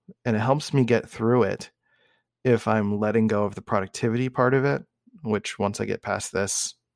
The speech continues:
you know, I gotta go relax 'cause I'm definitely heightened right now. Um,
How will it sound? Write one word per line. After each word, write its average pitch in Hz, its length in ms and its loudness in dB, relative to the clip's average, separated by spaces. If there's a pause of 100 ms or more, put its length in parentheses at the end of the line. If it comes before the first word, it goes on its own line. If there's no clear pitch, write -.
(520)
you 107 120 0
know, 95 180 -2 (100)
I 117 60 -4
gotta 101 180 0
go 98 100 0
relax 92 460 -2
'cause 95 160 -6
I'm 92 220 -4
definitely 92 460 -4
heightened 101 440 0
right 123 160 6
now. 131 260 4 (640)
Um, 101 580 4